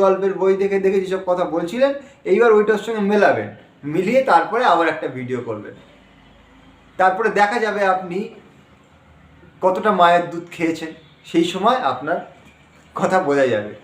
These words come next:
তো আপনার নাম ঠিকানা আমার চ্যানেলে পাঠিয়ে দিন, আমি আপনাকে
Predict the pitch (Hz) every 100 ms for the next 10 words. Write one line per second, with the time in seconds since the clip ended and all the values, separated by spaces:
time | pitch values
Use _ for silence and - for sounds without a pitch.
0 | - - 135 139 139 165 147 151 156 156
1 | 175 185 175 165 160 151 127 139 151 156
2 | 143 156 180 247 294 - - - - -
3 | 180 233 247 214 202 202 240